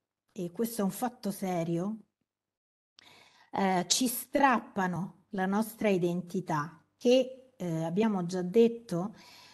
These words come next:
eh, quella più vera è di essere figli e di essere figli amati.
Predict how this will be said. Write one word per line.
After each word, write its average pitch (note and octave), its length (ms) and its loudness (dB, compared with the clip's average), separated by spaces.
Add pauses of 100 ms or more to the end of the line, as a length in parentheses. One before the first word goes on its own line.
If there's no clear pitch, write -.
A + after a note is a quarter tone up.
(140)
eh, E3 320 -2
quella G3 420 2
più A3 240 -6
vera F3+ 640 2 (420)
è G3 140 -4
di G3+ 220 2
essere A#3 760 -4 (100)
figli E3+ 800 -2 (1160)
e G3+ 120 0
di A3 160 4
essere A3+ 520 0
figli D4 920 0 (100)
amati. E3+ 760 -2